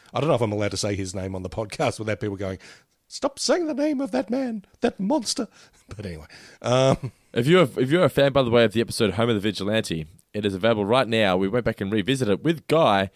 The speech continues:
Speaker 2: It's available now on the Four Finger Discount Patreon page at patreon dot com slash four finger discount. Also, we just did, which one did we do, Bart? Uh, uh, no, we're about to do, oh, we, <laughs> uh, Bart, fuck, I'm
Speaker 1: Are you
Speaker 2: tired.
Speaker 1: calling me Bart?
Speaker 2: I'm calling you Bart. Fuck, it's, uh,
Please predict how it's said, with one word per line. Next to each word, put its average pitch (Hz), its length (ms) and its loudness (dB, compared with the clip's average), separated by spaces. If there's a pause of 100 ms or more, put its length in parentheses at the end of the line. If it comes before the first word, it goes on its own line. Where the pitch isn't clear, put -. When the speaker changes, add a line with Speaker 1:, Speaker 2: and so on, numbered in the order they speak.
(200)
Speaker 2:
It's - 120 -18
available 104 260 -2
now 92 360 -2 (180)
on 90 320 0
the 85 180 -6
Four 101 240 -2
Finger 104 180 -6
Discount 98 380 -4
Patreon 120 480 0
page 71 300 -12
at - 80 -20
patreon 127 240 -2
dot 104 100 -4
com 107 140 -4
slash 87 180 -8
four 90 160 -2
finger 87 160 -6
discount. 92 400 0 (280)
Also, 123 500 4 (400)
we 123 180 2
just - 240 -2
did, 139 240 -2
which 175 160 -4
one 165 100 0
did 156 80 0
we 127 100 2
do, 95 500 2
Bart? 76 360 -10
Uh, 90 260 0 (260)
uh, 80 320 0
no, 110 160 2
we're 127 80 8
about 165 220 4
to - 40 -4
do, 151 140 -4
oh, 139 80 4
we, 156 80 4 (100)
<laughs> - 60 -14
uh, 117 100 -8 (260)
Bart, 85 300 -12
fuck, 131 160 0
I'm - 80 -2
Speaker 1:
Are 170 60 -2
you 240 60 0
Speaker 2:
tired. 73 120 0
Speaker 1:
calling 226 260 4
me 190 140 4
Bart? 139 500 0
Speaker 2:
I'm 143 80 0
calling 196 200 4
you 170 100 6
Bart. 135 380 4
Fuck, 156 260 4
it's, 120 200 -2
uh, 113 200 -2